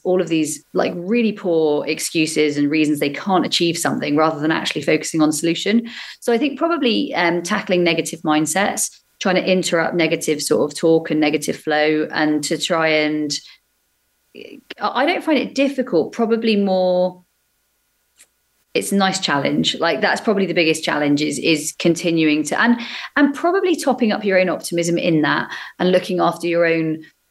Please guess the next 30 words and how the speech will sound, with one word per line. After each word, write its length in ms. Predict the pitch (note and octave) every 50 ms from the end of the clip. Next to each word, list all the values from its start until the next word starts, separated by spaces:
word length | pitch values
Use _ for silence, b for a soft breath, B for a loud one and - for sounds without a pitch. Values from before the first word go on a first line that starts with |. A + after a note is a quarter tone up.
| _ _ _ _ _ _ _
care, 300 | - - F3 D#3 D#3 D3+
mental 320 | D#3 D3+ D3+ D#3 D3+ E3 C#3+
health, 380 | C#3+ D3+ D3+ D3 C#3+ D3 -
whatever 240 | - D#3+ D#3+ D3+ D3+
you 60 | D3 D3
want 120 | C#3+ C#3+ C#3+
to 60 | -
call 160 | E3 D#3+ D3
it. 200 | C#3+ C#3+ - - -
I 120 | - E3+
think 240 | E3 - F3+ E3+ C3+
when 120 | E3+ E3+
you're 80 | E3+ D#3+
working 360 | E3 D#3+ D#3+ D#3+ - E3 D#3+
with 120 | D#3+ D#3 D3+
a 40 |
lot 120 | D#3 D3 -
of 80 | -
people 240 | - E3+ D#3+ - E3 C#3+
that 160 | D3+ C#3+ -
have 220 | - D#3 D3 -
those 180 | - D3 C#3+ D3
limited 380 | D3+ C#3+ C#3+ C#3+ - D3 -
beliefs, 340 | - D3 C#3+ D3 C#3+ - -
'cause 140 | - - -
you'll 100 | G#3 F3+
hear 140 | D#3 G3 F#3+
them 120 | F#3 F#3
so 200 | - - F#3+ F3+
often 540 | F3 F3+ F3+ - - - D3+ E3 F3+ F3